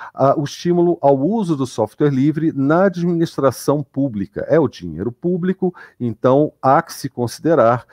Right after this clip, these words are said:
o software livre como uma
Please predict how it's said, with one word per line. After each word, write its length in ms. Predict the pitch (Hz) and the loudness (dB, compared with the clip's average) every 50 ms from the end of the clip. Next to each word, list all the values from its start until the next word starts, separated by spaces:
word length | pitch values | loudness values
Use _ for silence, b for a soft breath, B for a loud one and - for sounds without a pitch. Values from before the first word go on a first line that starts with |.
| b b | b b
o 120 | - 151 151 | -12 -12 -12
software 460 | - - - 120 120 - _ 160 143 | -10 -2 -2 -2 -2 0 _ 0 0
livre 400 | 120 117 123 127 127 135 151 147 B B B B _ _ _ | 0 0 -2 -2 -2 -4 -6 -6 B B B B _ _ _
como 440 | 120 120 120 123 131 139 143 139 - | 0 2 2 2 2 0 0 -2 -4
uma 360 | - 123 123 123 135 135 - | -4 -4 0 0 0 0 0